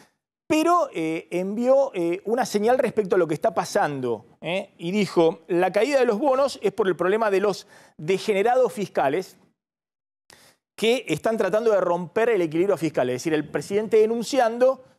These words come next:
que lo que está ocurriendo, eh, en estos días es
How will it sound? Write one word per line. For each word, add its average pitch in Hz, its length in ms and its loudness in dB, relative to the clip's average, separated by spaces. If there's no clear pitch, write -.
que 175 140 0
lo 180 100 0
que 170 80 -4
está 240 240 0
ocurriendo, 196 840 0
eh, 131 320 -14
en 135 180 -8
estos 208 280 0
días 220 440 0
es 208 260 0